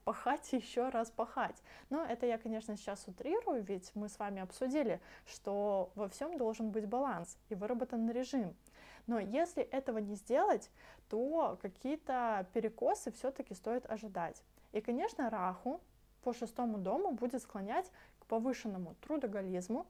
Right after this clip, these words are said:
И даже если кажется, что вот ещё чуть-чуть, ещё пару минут, и сейчас я это делаю, поверьте, нет.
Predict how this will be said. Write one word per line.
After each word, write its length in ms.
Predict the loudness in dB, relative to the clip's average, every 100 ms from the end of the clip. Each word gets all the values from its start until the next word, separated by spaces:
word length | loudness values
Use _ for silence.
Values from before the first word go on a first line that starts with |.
| -12 -4
И 80 | 0
даже 260 | 0 0
если 240 | -2 -2 -6
кажется, 580 | -6 -4 -4 -4 -12
что 280 | -12 -6 -4
вот 180 | -2 -4 -8 -20 -20 -14
ещё 420 | -10 -8 0 0
чуть-чуть, 680 | 2 -2 -4 -4 -2 0 -2
ещё 260 | -6 -4 -4
пару 360 | -2 0 2
минут, 400 | 2 2 0 -2
и 60 | -6
сейчас 360 | -4 -2 0 0
я 120 | -2
это 180 | -2 -4
делаю, 440 | 0 2 2 0 -6 -20 -10
поверьте, 560 | -2 0 0 -2 -10 -4
нет. 380 | 2 4 2 -2